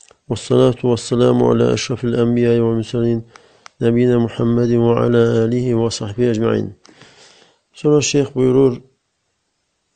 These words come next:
Fatiha surəsinin hidayətlərindən qiyamət gününə olan imanı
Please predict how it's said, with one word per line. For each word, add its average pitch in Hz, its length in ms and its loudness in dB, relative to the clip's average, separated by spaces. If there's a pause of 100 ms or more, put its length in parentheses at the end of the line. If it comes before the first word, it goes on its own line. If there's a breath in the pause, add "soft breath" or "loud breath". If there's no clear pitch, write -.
(600)
Fatiha 127 520 0
surəsinin 123 560 -2
hidayətlərindən 120 960 0 (560 soft breath)
qiyamət 120 600 0
gününə 127 300 -2
olan 120 200 0
imanı 117 540 0